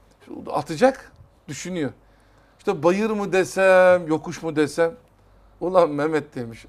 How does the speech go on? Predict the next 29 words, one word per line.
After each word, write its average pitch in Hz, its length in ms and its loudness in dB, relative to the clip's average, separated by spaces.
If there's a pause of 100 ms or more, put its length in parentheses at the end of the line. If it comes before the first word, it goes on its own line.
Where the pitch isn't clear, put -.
"Allah 170 300 2
senin 151 340 -8
bir 143 60 -8
gün 139 220 -8
belanı 143 440 2
verecek. 127 420 -4 (100)
Bugün 147 400 -6
mü 143 80 -8 (160)
desem, 151 480 4 (200)
<laughs> - 200 -16
yarın 170 460 2
mı 151 160 -8
desem?" - 340 -4 (520)
diye - 300 -6 (340)
en 202 140 0
sonunda 185 420 0
bunu 208 180 -4
söylemiş. 151 500 -6 (540)
Hakikaten 196 600 0
de 170 140 -4
bir 202 120 -10
gitmiş 220 400 -6
savaşa, 185 600 0
ne 185 100 -4
esaretinden 208 840 -4
ne 220 100 -4
şehadetinden 202 600 -2
haber 180 320 4
yok. 131 140 -8